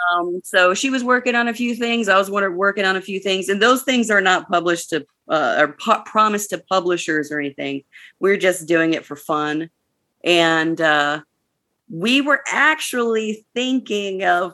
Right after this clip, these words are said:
putting together all of our old, um,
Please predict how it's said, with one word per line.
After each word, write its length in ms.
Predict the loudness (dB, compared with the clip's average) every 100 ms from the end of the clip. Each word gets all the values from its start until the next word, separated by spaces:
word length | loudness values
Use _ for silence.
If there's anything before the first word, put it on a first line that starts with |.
| -6
putting 340 | -4 -2 -4
together 1080 | -6 -2 0 2 0 0 2 2 2 -2 -4 -10 0
all 280 | 2 4 2
of 120 | 4
our 200 | 4 4
old, 640 | 2 2 2 2 0 -6 -8 -4
um, 600 | -2 0 -2 -2 -6